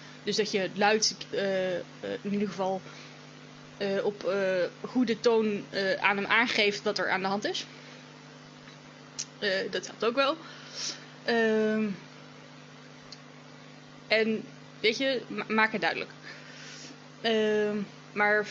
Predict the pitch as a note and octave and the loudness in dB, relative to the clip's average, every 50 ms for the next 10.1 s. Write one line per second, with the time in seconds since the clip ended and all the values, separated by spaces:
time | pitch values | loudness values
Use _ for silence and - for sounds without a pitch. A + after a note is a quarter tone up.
0 | - - - - C4 C4+ D4+ D4 B3+ - B3 A3+ A3+ G3+ G#3 G3+ G3+ F#3+ - - | -6 -14 -2 2 4 4 6 4 4 4 2 2 0 0 0 -2 -4 -4 -6 -10
1 | - - G#3 G#3 G#3 - - - A#3 B3 B3+ - - - F#3+ F#3 - A3+ B3 A#3 | -10 -4 -4 -2 -2 -2 -2 0 0 0 0 -2 -4 -2 -2 0 2 2 2 2
2 | - G#3+ - A3+ G3 G3 G#3 G#3+ G#3+ - - - G3+ G3 F#3 F#3 F3+ - - F#3+ | 0 -2 0 4 4 6 4 4 2 0 -2 -2 -2 -2 -2 -4 -4 -2 0 0
3 | A3 B3+ B3 - - - G#3 F#3 F#3+ F#3 E3+ F#3+ G3 A#3 A#3 A3+ A#3 - - A3 | 0 0 -2 -6 -6 -2 0 2 2 2 0 0 2 2 2 0 -2 -2 0 0
4 | - G#3 F#3+ F#3+ F#3+ G3 F#3+ F#3+ - - - - - - - - - - - - | 0 2 0 0 0 -2 -2 -4 -8 -12 -14 -16 -16 -16 -16 -16 -16 -16 -4 0
5 | G3+ G#3 G3 F3 F#3 G3+ G3 G3 F#3+ - F3+ F#3 F#3+ - - G3+ G3 G3+ F3 F#3 | 0 0 2 0 2 2 2 2 2 0 0 -4 -6 -4 -4 -2 0 2 4 4
6 | G#3 G3 F#3+ F#3+ F3 G3 F3+ F3+ F3+ E3+ - - A#3+ C#4+ E4 - - - - - | 2 2 -2 -4 -4 -4 -4 -4 -4 -4 -4 -2 -2 -2 -2 -4 -10 -10 -8 -4
7 | G3 G3+ G#3 G#3 G#3+ G#3 G#3+ G3+ G3+ F#3+ A3 - A#3 A3 - - G#3 A3 A#3 A#3+ | 0 0 0 0 0 -2 -2 -4 -4 -4 -4 -2 -2 -2 -2 -2 -2 -2 -2 -2
8 | A#3+ A3+ - - G3+ A3 G#3+ G#3+ G#3 G3+ - - - A3+ B3+ A#3+ A#3 A#3 A3+ A#3+ | -4 -6 -6 -2 0 0 2 2 0 -2 -4 -6 -6 -6 -4 -4 -2 0 0 0
9 | A#3 G3 F#3+ G3 F#3+ - - G#3 F#3+ - - - - - E3 E3 E3+ - - F#3+ | 0 0 -2 -4 -4 -2 -2 -2 -2 -2 -4 -6 -6 -8 -8 -6 -8 -8 -8 -8
10 | - - | -10 -12